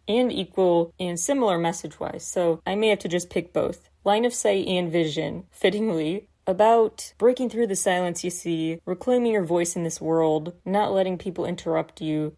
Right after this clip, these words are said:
every type of using your voice metaphor imaginable, in references to just staying true to your vision, committed. B I's new album, so freaking good. Wave has a wild E D M instrumental.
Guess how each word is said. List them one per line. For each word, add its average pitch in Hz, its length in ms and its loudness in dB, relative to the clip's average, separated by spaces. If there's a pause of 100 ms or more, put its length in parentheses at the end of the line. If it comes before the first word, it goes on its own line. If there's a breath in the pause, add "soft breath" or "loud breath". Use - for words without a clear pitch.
(100)
every 233 300 2
type 202 300 -2
of 180 80 0
using 175 320 -2
your 175 120 0
voice 160 320 -2
metaphor 165 540 0
imaginable, 156 880 -4
in 180 200 -2
references 180 500 -4
to 165 160 -8
just 160 400 -4
staying 233 340 0
true 208 240 -2
to 185 60 -2
your 175 120 2
vision, 156 540 -2 (100)
committed. 170 600 -4 (1120)
B 269 180 -2
I's 196 300 0
new 240 140 0
album, 269 500 0
so - 260 0
freaking 180 380 -4
good. 160 540 -2
Wave 202 440 2
has 208 220 -2
a 202 80 0
wild 175 580 4
E 180 140 -6
D 165 240 -2
M 160 220 -2
instrumental. 156 840 -6